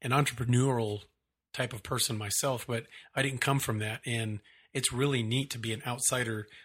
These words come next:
looking in on how businesses work, how networking works, and how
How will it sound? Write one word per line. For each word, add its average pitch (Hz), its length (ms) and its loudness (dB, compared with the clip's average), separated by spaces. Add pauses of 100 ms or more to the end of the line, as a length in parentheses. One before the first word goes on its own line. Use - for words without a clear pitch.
(140)
looking 131 380 -2
in 117 420 0
on 113 180 -4
how 117 440 -2 (720)
businesses 120 480 0
work, 104 260 -8
how 117 120 0
networking 110 600 2
works, 104 420 -4
and 113 280 0
how 104 460 -8